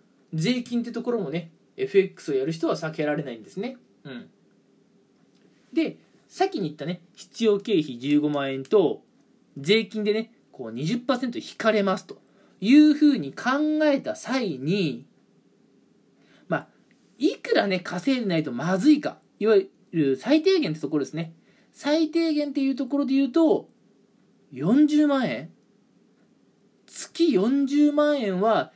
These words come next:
エフエックスだけで稼いでいないとまずいんじゃないかなと。もしね、月に四十万円稼ぐだけの知識とか経験値がないのであれば、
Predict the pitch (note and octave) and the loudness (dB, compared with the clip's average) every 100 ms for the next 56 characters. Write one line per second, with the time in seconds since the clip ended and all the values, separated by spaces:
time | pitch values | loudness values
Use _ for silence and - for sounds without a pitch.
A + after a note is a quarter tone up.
0 | _ - D3 - A#3+ A#3+ - C3+ - - | _ -6 -6 -2 -4 -2 -6 -8 -6 -2
1 | D3+ D#3+ E4 A#3+ C3+ - _ _ - E3 | -2 2 2 4 0 -6 _ _ -8 -6
2 | D#3+ A#3 F3 C#3+ D#3 D#3+ A#3 E3+ - _ | -2 -2 0 -2 -2 -2 0 0 0 _
3 | _ _ _ _ - B2+ C3+ D3 F#3 D3 | _ _ _ _ -12 -8 -6 -2 -2 -2
4 | A#2 A2+ A2 - - _ _ _ _ _ | -6 -8 -10 -12 -20 _ _ _ _ _
5 | _ _ _ _ - E4+ D#4+ F3+ D#3+ - | _ _ _ _ -4 -2 -2 -4 -4 -8
6 | C#4 A3 F3+ A3 A3+ A#3 A#3 A#3+ E3+ - | -4 0 0 0 0 -2 0 0 -2 -6
7 | E3 A3+ G3+ D#3 F3+ E3 D3+ B2+ - A3+ | -6 -2 0 0 0 -2 -2 -4 -6 -6
8 | - - C#3+ D#3+ C#3 - G#3+ G#3+ A3 F#3 | -6 -6 -6 -4 -8 -4 -6 -4 -8 -4
9 | D#3 E3+ A3 G3+ F#3+ B3+ F4+ D#4 C#3 - | -2 -2 -2 -2 -2 -2 0 2 0 0